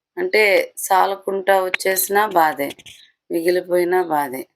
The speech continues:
కానీ ఆ రోజైతే కరెక్ట్గా సరిపోయింది. నిజంగా చాలా సంతోషం అనిపించింది.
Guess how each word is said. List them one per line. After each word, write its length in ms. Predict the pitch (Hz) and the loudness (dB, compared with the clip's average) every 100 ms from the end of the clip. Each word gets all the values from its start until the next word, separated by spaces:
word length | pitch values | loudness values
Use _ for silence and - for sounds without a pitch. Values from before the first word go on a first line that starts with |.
| _ _ _ - - - | _ _ _ -18 -12 -2
కానీ 260 | 160 160 175 | 0 0 0
ఆ 180 | 160 | 0
రోజైతే 760 | 151 156 156 165 156 - 170 196 _ _ - - - | -2 -4 -2 -2 -2 -2 -2 -2 _ _ -20 -20 -4
కరెక్ట్గా 960 | 160 151 170 - - _ - 180 185 | -2 2 0 -2 -16 _ -12 -2 0
సరిపోయింది. 1080 | 175 - 160 170 170 175 170 156 147 160 190 - _ _ _ _ _ _ - | 0 -2 -2 -4 -4 -4 -4 -6 -8 -8 -8 -14 _ _ _ _ _ _ -10
నిజంగా 480 | 156 151 156 156 156 151 | -6 -4 -4 -2 -6 -4
చాలా 260 | 147 143 147 - | -2 -2 -4 -6
సంతోషం 500 | 147 147 151 151 - 143 | -4 -4 -6 -8 -8 -10
అనిపించింది. 680 | 143 143 135 - 135 135 | -10 -14 -18 -18 -14 -10